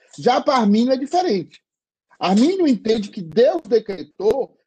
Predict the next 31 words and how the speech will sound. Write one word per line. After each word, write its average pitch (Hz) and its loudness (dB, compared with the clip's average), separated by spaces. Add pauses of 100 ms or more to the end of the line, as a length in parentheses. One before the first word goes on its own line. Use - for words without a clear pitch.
porque 233 -6
Deus 240 -6
sabia. 247 -6 (260)
É 190 -8
segundo 233 -10
o 220 -8
seu 254 -6 (160)
pré-conhecimento. 202 -8
Então, 208 -4
Calvino 247 -2
entende 196 -6
que 196 -18
Deus, 233 0 (300)
que 202 -12
Deus 240 2
decretou 190 -4
pela 156 -10
sua 143 -12
soberania 196 -6 (840)
e 320 0
Armínio 285 -4
entende 196 -2
que 294 -6
Deus 240 0
decretou 240 -4
pela 247 -4
sua 254 -6
presciência, 277 -6
pelo 208 -16
seu 247 0 (100)
pré-conhecimento. 277 -6